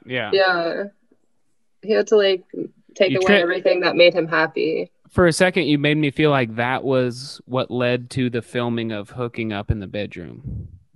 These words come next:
Speaker 1: like a flashback to when they bef-, before
Speaker 2: Yeah,
Speaker 1: they
Speaker 2: like,
Speaker 1: filmed it.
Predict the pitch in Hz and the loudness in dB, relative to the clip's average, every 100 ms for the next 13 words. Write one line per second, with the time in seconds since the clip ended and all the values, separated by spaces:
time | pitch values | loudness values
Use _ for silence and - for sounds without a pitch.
0 | - - 120 120 - 127 120 - 120 110 | -12 -4 -2 -2 0 0 0 0 0 0
1 | - 127 110 120 123 120 117 120 - 127 | -2 -4 -2 0 0 0 -2 -6 -6 -4
2 | 117 - _ _ _ _ _ _ - - | -4 -12 _ _ _ _ _ _ -20 -8
3 | 131 123 202 196 185 - - 95 98 85 | 2 4 6 6 4 2 -2 -8 -10 -12